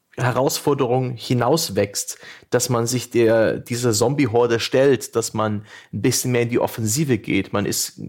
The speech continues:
in der zweiten Hälfte des Spiels deutlich versierter darin, die klassischen Zombies umzubringen. Gibt dann auch schwerere Gegner, die einen gar nicht mehr so Angst machen. Man hat, äh, neue Waffen bekommen.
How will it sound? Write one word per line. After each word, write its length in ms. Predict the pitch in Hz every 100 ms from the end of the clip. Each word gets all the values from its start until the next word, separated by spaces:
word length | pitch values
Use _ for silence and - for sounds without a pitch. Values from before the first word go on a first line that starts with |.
| - -
in 100 | 87
der 100 | -
zweiten 360 | - 147 147
Hälfte 260 | 131 131 -
des 140 | 131
Spiels 420 | - - 123 123 -
deutlich 440 | 104 113 117 107
versierter 520 | 107 98 107 160 160
darin, 500 | 127 127 123 123 120
die 100 | -
klassischen 460 | - 120 120 113 113
Zombies 340 | 110 113 113
umzubringen. 680 | - 113 - 107 107 107 113 - - - -
Gibt 180 | 113
dann 80 | 110
auch 100 | 80
schwerere 440 | - 117 135 139 120
Gegner, 280 | 127 123
die 140 | 117 120
einen 160 | 117
gar 140 | 113 110
nicht 140 | 113
mehr 120 | 110
so 100 | 107
Angst 320 | 80 113 - -
machen. 220 | 110 107
Man 160 | 98 101
hat, 200 | 104 - - - - - -
äh, 280 | 95 92 -
neue 420 | 101 95 98 98 107
Waffen 340 | 127 - 147
bekommen. 560 | 147 - 143 147 147